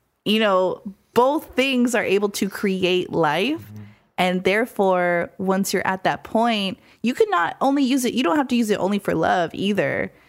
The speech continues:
Speaker 1: Like,
Speaker 2: Oh,
Speaker 1: it could be
Speaker 2: yeah.
Speaker 1: for something
Speaker 2: Mm-hmm.
Speaker 1: else, but I also would use it for that, and it does work. <laughs> But te-,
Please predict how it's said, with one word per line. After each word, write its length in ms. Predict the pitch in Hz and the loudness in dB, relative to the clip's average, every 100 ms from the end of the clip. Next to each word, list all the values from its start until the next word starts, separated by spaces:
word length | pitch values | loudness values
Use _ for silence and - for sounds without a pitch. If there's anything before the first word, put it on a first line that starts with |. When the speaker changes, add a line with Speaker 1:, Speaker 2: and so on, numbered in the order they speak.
| _ | _
Speaker 1:
Like, 300 | - 175 170 - | 0 0 0 -2
Speaker 2:
Oh, 100 | 147 | -2
Speaker 1:
it 60 | 156 | 2
could 280 | 156 226 208 | 2 4 4
be 60 | |
Speaker 2:
yeah. 100 | 127 104 | 4 2
Speaker 1:
for 80 | |
something 340 | 208 233 202 180 | 0 0 0 2
Speaker 2:
Mm-hmm. 100 | 131 | 2
Speaker 1:
else, 260 | 208 127 - - | 2 -2 -6 0
but 260 | 196 - | 0 0
I 220 | 196 196 214 | 0 0 0
also 760 | 165 190 208 214 196 190 180 | 0 0 0 0 2 2 2
would 240 | - 202 185 | 2 0 0
use 320 | 208 269 269 | 0 0 2
it 260 | 277 247 - | 0 0 0
for 160 | 240 | 0
that, 360 | 208 185 196 208 | 2 2 0 0
and 180 | 190 208 | 2 2
it 200 | 196 - | 0 -2
does 260 | 135 147 135 | 0 0 0
work. 360 | 170 135 - - | 0 0 -2 -4
<laughs> 60 | - - - 339 | 0 0 2 0
But 540 | 233 226 240 226 - - - - _ _ _ _ _ _ - | 0 2 4 2 -2 -10 -20 -20 _ _ _ _ _ _ -4
te-, 100 | - | -2